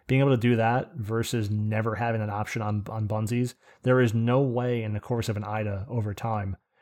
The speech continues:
that I'm going to get better damage with bunsies, because unless I'm able to chug elixirs constantly, which, and if that's my goal to get a little more damage, it's, it's not that much, then sure. But in an Ongo fight or something too, there's just no way that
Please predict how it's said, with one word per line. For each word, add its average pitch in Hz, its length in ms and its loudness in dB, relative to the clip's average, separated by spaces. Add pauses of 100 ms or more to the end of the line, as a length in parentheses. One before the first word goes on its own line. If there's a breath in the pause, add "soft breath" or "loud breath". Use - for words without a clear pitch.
that 113 100 0
I'm 113 160 2
going 120 180 2
to 113 60 2
get 110 160 0
better 107 220 0
damage 107 320 -2
with 104 140 -4
bunsies, 107 420 -2
because 107 420 -2
unless 110 320 0
I'm 131 120 2
able 123 160 2
to 120 80 -2
chug 127 260 0
elixirs 117 460 -2
constantly, 139 520 -4
which, 117 180 0
and 107 120 -4 (220 soft breath)
if 120 80 2
that's 135 180 4
my 143 140 4
goal 127 320 6
to 107 80 0
get 104 160 -2
a - 20 0
little 113 160 2
more 110 160 0
damage, 104 460 -2
it's, 107 160 -6
it's 101 200 -10
not 107 260 -2
that 107 180 -4
much, 110 340 -6 (200)
then 110 120 -2
sure. 110 360 2
But 107 340 -2 (320)
in 120 100 0
an 120 120 2
Ongo 117 360 2
fight 127 220 4
or 131 80 2
something 135 320 0
too, 143 160 2
there's 151 140 0
just 165 180 -2
no 160 140 4
way 135 440 4 (160)
that 107 240 -2